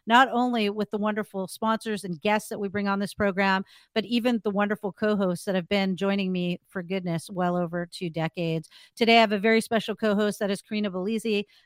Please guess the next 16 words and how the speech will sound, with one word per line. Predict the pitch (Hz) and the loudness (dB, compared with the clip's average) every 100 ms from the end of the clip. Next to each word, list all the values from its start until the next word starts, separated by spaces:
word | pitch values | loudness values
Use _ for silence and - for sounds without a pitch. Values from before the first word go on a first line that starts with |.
| - | -6
Again, | 196 220 220 196 190 - | 0 4 4 4 0 -4
just | 226 - | -8 -4
a | |
wonderful | 196 208 233 226 202 | -2 0 0 -2 -2
powerhouse, | 202 196 196 185 175 170 208 | 0 2 2 2 2 0 -2
has | 180 | -2
multiple | 202 190 - 190 | -2 -2 -4 -6
platforms | - 196 202 - 202 196 190 - _ _ | -4 -6 -6 -4 -2 0 -2 -8 _ _
where | 208 | -2
she | 202 254 | -2 -2
communicates | - 226 214 208 214 202 | -2 0 0 0 -2 -4
with | 214 - | -8 -6
consumers | 208 180 233 220 220 202 | -6 -4 -2 -2 -2 -2
on | 185 180 | -4 -2
her | 208 | -2
podcast, | 208 214 208 - 196 196 190 | -2 -2 -2 0 2 2 0